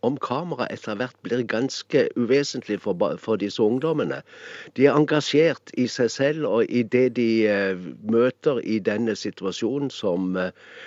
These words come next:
skal tilbakeføres til et, eh, bedre liv, til skole eller til arbeid.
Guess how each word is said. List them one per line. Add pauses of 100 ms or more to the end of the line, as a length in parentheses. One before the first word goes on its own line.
(540)
skal
tilbakeføres
til
et,
eh,
bedre
liv, (200)
til
skole
eller
til
arbeid.